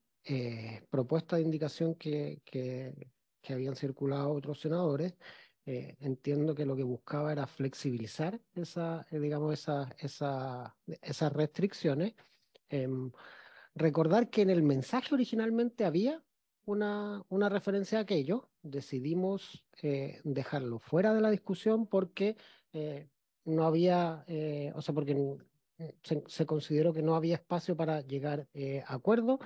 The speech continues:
Eh, si quisiera la comisión, eh, reabrir la discusión sobre este punto y ver si somos capaces de, eh, de, eh, llegar a un acuerdo, no sé, en una semana o algo así, o el,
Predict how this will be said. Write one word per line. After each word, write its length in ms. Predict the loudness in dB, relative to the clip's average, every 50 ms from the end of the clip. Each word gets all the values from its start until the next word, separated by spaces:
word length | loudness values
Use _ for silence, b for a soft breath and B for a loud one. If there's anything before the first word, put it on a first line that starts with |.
| B B B B B B B B _
Eh, 180 | -10 -10 -10 -12 -16 _ _ _ _ _ _
si 180 | -12 -10 -10 -8
quisiera 580 | -8 -10 -2 2 2 4 4 4 2 2 0 -2
la 200 | -4 -4 -2 -2
comisión, 640 | -2 -2 -2 -2 -2 -2 0 0 0 0 -2 -4 -8 -8
eh, 180 | -6 -6 -6 -6 -8
reabrir 400 | -4 -2 0 2 2 2 2 2
la 100 | 2 2
discusión 380 | 0 0 -2 -6 -4 -4 -4 -2
sobre 180 | 0 0 0
este 180 | 0 0 -2 -4
punto 440 | -2 0 -2 -2 0 0 -2 -2 0
y 100 | 0 -2
ver 140 | -4 -4
si 120 | -6 -8 -6
somos 260 | -4 -4 -4 -4 -6
capaces 460 | -8 -8 -6 -6 -6 -4 -4 -6 -2
de, 360 | 0 0 0 0 -2 -4 -8 -12 -8
eh, 320 | -6 -4 -4 -4 -6 -10 -12 _
de, 480 | -12 -10 -6 -4 -4 -4 -4 -6 -8 -10 B B B B B B B _ _
eh, 340 | -4 -4 -4 -4 -8 -10 -14 b b b b
llegar 240 | -2 0 2 4 4
a 20 | 4
un 80 | 4
acuerdo, 320 | 4 2 2 0 0 0 -2
no 80 | -2
sé, 140 | -2 0 0
en 80 | 0 0
una 160 | -2 -4 -6
semana 440 | -8 -8 -6 -2 0 0 0 0 0
o 60 | 0
algo 160 | 0 -2 -2
así, 240 | -4 -4 -2 -2 -2
o 80 | 0
el, 100 | -2 -4